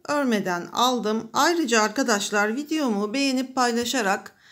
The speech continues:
kanalıma ücretsiz abone olarak bana destek verirseniz çok memnun olurum. İlk ilmeğimi örmeden aldım. İkinci ilmeğimi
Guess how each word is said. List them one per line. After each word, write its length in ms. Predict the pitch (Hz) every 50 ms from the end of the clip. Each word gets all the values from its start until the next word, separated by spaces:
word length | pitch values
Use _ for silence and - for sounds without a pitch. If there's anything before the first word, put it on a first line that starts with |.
| - - - - - _ _ _
kanalıma 560 | - 320 320 311 285 262 226 220 226 247 233
ücretsiz 600 | 254 254 226 254 233 262 247 - - 262 254 226
abone 360 | 214 247 240 247 247 233 226 226
olarak 460 | 220 233 240 226 208 196 196 202 240
bana 240 | 262 269 269 254 233
destek 440 | 220 214 214 - 196 196 196 196
verirseniz 680 | 202 202 185 196 202 196 - 240 233 247 269 285 277 -
çok 220 | - 320 285 285 -
memnun 340 | 226 202 190 190 190 190 190
olurum. 520 | 185 185 185 190 190 220 277 349 349 - - _ _ _ _ _ - - - - - _ _ -
İlk 260 | 339 359 359 359 -
ilmeğimi 840 | 370 294 262 240 226 214 202 190 190 190 196 220 294 381 - - _ _ _ _
örmeden 540 | - 269 285 285 262 240 208 190 185 190 185
aldım. 580 | 190 202 214 226 233 233 285 285 294 311 339 - _ _ _ _ - _ _ _
İkinci 600 | - 254 - - 302 302 302 302 277 302 330 320
ilmeğimi 720 | 311 285 277 254 226 208 202 196 190 190 196 220 262 330